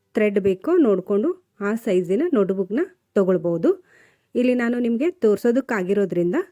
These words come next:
ನಾನು ಚಿಕ್ಕ ಸೈಜಿನ ನೋಟ್‌ಬುಕ್ ಮಾತ್ರ ತಗೊಳ್ತೀನಿ. ನಿಮ್ಗೆ ಏನಾದ್ರೂ ಎಳೆಗಳು ಉದ್ದವಾಗಿ ಬೇಕಾದ್ರೆ ನೀವು ಉದ್ದವಾದ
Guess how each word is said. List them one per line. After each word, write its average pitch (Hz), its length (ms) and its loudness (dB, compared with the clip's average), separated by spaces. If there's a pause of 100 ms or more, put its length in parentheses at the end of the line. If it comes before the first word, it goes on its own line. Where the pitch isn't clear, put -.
(140)
ನಾನು 220 180 -2
ಚಿಕ್ಕ 220 300 -2
ಸೈಜಿನ 196 360 0
ನೋಟ್‌ಬುಕ್ 180 420 -2
ಮಾತ್ರ 175 280 -4 (340)
ತಗೊಳ್ತೀನಿ. 180 520 0 (380)
ನಿಮ್ಗೆ 233 280 2
ಏನಾದ್ರೂ 262 300 0
ಎಳೆಗಳು 240 380 2 (120)
ಉದ್ದವಾಗಿ 214 520 2
ಬೇಕಾದ್ರೆ 185 380 0 (540)
ನೀವು 233 200 2 (1120)
ಉದ್ದವಾದ 226 500 2